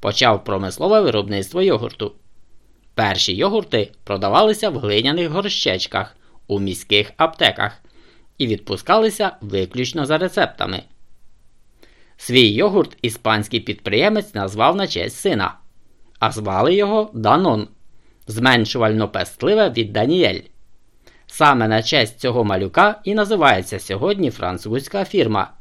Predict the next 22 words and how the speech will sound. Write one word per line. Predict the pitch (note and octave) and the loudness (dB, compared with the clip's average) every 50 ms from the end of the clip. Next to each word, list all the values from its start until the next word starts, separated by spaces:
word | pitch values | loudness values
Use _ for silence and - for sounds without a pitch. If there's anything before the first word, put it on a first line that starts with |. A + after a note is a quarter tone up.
| - - | -16 -12
яка | - G#2+ - - G#2 | -10 -4 2 2 2
випускає | G#2 G2+ G2 - G#2 - - G#2 F#2+ F#2 G2+ A#2+ D3 | 2 0 -4 -8 -10 -10 -6 -4 -2 0 0 2 2
йогурти. | E3+ E3 B2 G#2+ - - - G2+ - - - - - - _ - - - - - - - _ _ - _ _ _ _ - _ _ _ _ _ _ _ _ _ _ _ - - - - - - - - - - - - - - - - | 2 0 0 -2 -4 -6 -8 -10 -10 -12 -16 -20 -20 -20 _ -20 -20 -20 -20 -20 -20 -20 _ _ -20 _ _ _ _ -20 _ _ _ _ _ _ _ _ _ _ _ -20 -20 -18 -12 -6 -2 0 0 0 0 -4 -6 -10 -14 -18 -18
Сир | - - - D#3 G3 G#3+ A3 A#3+ A#3 - - - - | -12 -4 0 2 4 4 4 2 -4 -12 -20 -6 0
теж | - D#3 B2 A2 - | 2 2 2 2 -2
походить | - - G2+ F#2+ - F3+ G3+ A3 G#3 - - | -6 -6 -6 -2 0 0 0 0 0 -2 -2
від | G#2+ A#2 A2+ - | -4 -4 -4 -4
скислого | - - A2 G2+ F#2+ - - D3+ C3+ D3+ | -4 0 0 0 0 0 -2 -2 0 0
молока. | E3 F3+ F#3 G3 F#3 - G2+ - - - - - - _ - - _ _ _ _ _ - | 0 0 0 -2 0 -2 -4 -4 -4 -12 -20 -20 -20 _ -20 -20 _ _ _ _ _ -8
За | A2 A2 G#2 | -2 0 2
легендою, | G#2 G#2+ G2+ B2 F3+ G#3+ G#3 D#3+ B2+ G#2+ G#2 G2+ - - | 2 2 2 0 0 0 2 2 2 2 2 0 -2 -2
один | A2 A2+ A2 A#2 A#2 A2 A2 - - | -4 -2 2 2 2 0 0 -2 -6
із | A#2 G#2+ - | -8 -8 -6
кочівників | - G#2 G#2 - G2+ G2+ G2+ F#2+ F2+ - G3+ A3 G3+ G3+ - - - | -6 -6 -4 -4 -4 -2 -4 -4 -4 -2 -2 -2 -2 -4 -8 -14 -6
виявив | A#2 A2 G2+ G2+ G2+ F#2+ G2 G#2 G2+ G2+ - - | -2 0 2 2 2 2 0 -2 -4 -4 -6 -8
у | A#2 | -8
своєму | A2 - A2 G#2 G2+ G2+ G#2 G2+ G2+ | -8 -4 -2 0 0 0 0 -2 -4
мішку | G2+ F#2+ F#2 - - A#2+ G#2 | -4 -4 -6 -6 -4 -6 -4
замість | F#2+ G#2 G2 G2+ F#2+ - - G#2 | -4 -4 -4 -4 -6 -8 -8 -8
молока | G2 F2+ F#2 F2+ - E3+ G3 G#3+ G#3 G#3 | -8 -6 -6 -6 -2 0 0 0 0 -2
бліду | B2 G#2 G2+ G2+ A#2 E3 F#3 | -4 -4 -4 0 0 0 2
водичку | G#3 G#3+ E3+ B2 A2+ A2 - - A#2+ A#2 A#2 - | 2 2 2 2 0 0 -2 -4 -4 -6 -6 -6